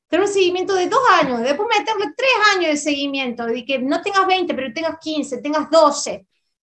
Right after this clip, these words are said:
y que se mantengan los parámetros que los dejaste con un año, es un, es tocar el cielo con las manos, te digo.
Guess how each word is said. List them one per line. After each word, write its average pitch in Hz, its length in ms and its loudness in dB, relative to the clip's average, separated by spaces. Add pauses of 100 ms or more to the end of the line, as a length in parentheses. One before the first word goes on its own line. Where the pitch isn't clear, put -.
y 302 120 -4
que 294 100 0
se 330 160 0
mantengan 302 800 4
los 320 140 -4
parámetros 320 500 -2
que 294 100 -6
los 254 120 -6
dejaste 302 360 -4
con 285 140 -4
un 269 140 -4
año, 294 280 0 (320)
es 339 140 -4
un, 453 380 -8 (340)
es 339 160 -4
tocar 302 380 0
el 349 80 0
cielo 277 240 -4
con 254 80 -2
las 214 100 -2
manos, 233 360 0
te 202 100 -6
digo. 190 340 -10